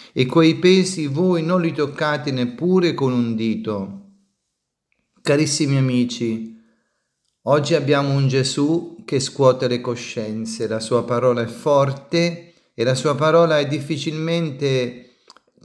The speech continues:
contenibile, diciamo così. Quello che dice è molto importante. Parlando dei farisei, dice che voi siete in colpa perché fate tante pratiche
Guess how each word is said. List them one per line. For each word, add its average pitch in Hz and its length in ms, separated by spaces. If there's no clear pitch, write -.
contenibile, 165 1000
diciamo 120 560
così. - 840
Quello 127 260
che 131 180
dice 139 340
è 120 40
molto 113 380
importante. 110 1080
Parlando 117 560
dei 113 140
farisei, 120 1040
dice 135 400
che 120 420
voi 135 580
siete 135 380
in 131 160
colpa 139 480
perché 127 380
fate 147 360
tante 143 380
pratiche 156 1120